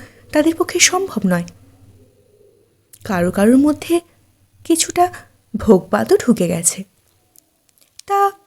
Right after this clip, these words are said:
অস্বাভাবিকও নয়। এই তো কিছুদিন আগে এক বাউল তার ছেলেকে বিদেশে পড়াতে পাঠাবে বলে পাসপোর্টের জন্য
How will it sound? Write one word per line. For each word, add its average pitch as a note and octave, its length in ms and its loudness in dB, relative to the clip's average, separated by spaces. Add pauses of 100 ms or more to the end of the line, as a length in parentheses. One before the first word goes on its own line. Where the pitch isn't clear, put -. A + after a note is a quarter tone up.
(120)
অস্বাভাবিকও G3 800 2
নয়। B3+ 200 6 (1040)
এই B3+ 200 4
তো - 120 8
কিছুদিন B3+ 400 4
আগে A#3+ 240 4 (600)
এক A#3+ 200 -2
বাউল A#3 360 6 (400)
তার A#3+ 160 0
ছেলেকে B3+ 380 4
বিদেশে A3+ 440 2
পড়াতে G3+ 340 -2
পাঠাবে B3+ 400 -2
বলে B3+ 240 4 (540)
পাসপোর্টের D4+ 540 0
জন্য D#4+ 340 0